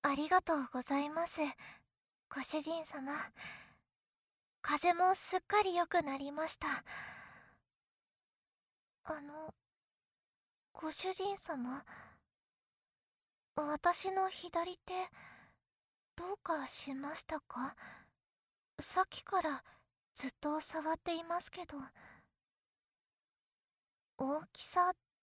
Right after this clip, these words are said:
ですか？指の？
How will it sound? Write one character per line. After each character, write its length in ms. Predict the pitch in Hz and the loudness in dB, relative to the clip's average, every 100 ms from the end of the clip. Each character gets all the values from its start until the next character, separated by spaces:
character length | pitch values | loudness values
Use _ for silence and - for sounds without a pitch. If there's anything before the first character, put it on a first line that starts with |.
| _ | _
で 140 | 392 | -2
す 160 | - - | 0 -4
か？ 300 | 269 254 311 - - _ _ _ _ _ _ _ _ _ _ _ - | -4 -6 -8 -16 -20 _ _ _ _ _ _ _ _ _ _ _ -6
指 440 | 254 240 - 311 349 | 0 0 -2 -8 -10
の？ 260 | 349 381 | -6 -6